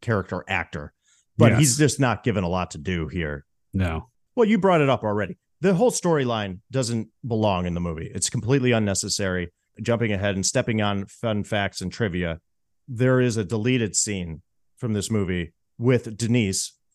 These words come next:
Speaker 1: Frank's ex-wife, and that is played by Lorraine Bracco. And, you know, we don't see that, but it was cut for a reason, 'cause it's unnecessary. Why didn't they cut the rest of the storyline from the movie?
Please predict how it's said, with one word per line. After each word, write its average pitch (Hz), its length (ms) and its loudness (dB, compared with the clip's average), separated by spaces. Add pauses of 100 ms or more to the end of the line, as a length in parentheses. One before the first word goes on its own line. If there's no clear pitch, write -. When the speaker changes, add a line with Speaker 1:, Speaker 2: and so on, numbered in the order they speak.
Speaker 1:
Frank's 107 380 -2
ex-wife, 101 680 -4 (600)
and 107 160 -4
that 113 100 2
is 98 120 -2
played 107 260 -2
by 107 320 0
Lorraine 107 420 0
Bracco. 123 440 0 (120)
And, 117 520 -2 (600)
you 131 80 -6
know, 107 120 -2
we 110 120 0
don't 107 180 0
see 151 180 -2
that, 98 200 -2
but 107 220 0 (180)
it 139 60 0
was 135 180 2
cut 208 360 -2
for 143 120 2
a 120 60 2
reason, 147 460 -2 (480)
'cause 123 160 -4
it's 139 140 -2
unnecessary. 151 680 2
Why 110 200 0
didn't 160 120 0
they 170 80 0
cut 165 220 -4
the 175 80 -2
rest 170 280 0
of 139 120 -6
the 104 40 -6
storyline 87 640 -4
from 95 160 -8
the 82 80 -6
movie? 82 320 -8